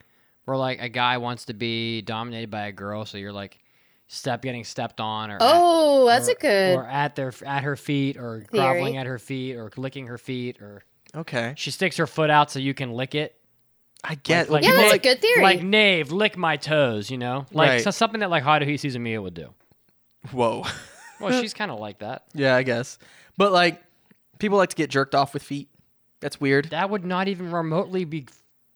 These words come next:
Speaker 1: that is, like, the nu-,
Speaker 3: Dude,
Speaker 1: the
Speaker 3: it's
Speaker 1: fifth,
Speaker 3: common.
Speaker 1: that is the fifth most useful thing to use to g-, jerk someone off.
Speaker 3: First off, I don't think a girl jerking you off is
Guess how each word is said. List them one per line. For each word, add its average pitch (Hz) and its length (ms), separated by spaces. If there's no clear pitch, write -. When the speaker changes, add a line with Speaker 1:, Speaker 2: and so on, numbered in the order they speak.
Speaker 1:
that 202 160
is, 233 160
like, 226 220
the 185 100
nu-, 180 260
Speaker 3:
Dude, 143 140
Speaker 1:
the 131 60
Speaker 3:
it's - 100
Speaker 1:
fifth, 233 140
Speaker 3:
common. 123 400
Speaker 1:
that 233 120
is 233 120
the 202 100
fifth 220 480
most 202 300
useful 175 300
thing 143 280
to 127 80
use 127 300
to 123 80
g-, 107 180
jerk 110 200
someone 104 260
off. - 260
Speaker 3:
First 202 240
off, 139 200
I 156 100
don't 214 180
think 175 200
a 147 80
girl 139 220
jerking 131 320
you 123 140
off 120 240
is 117 160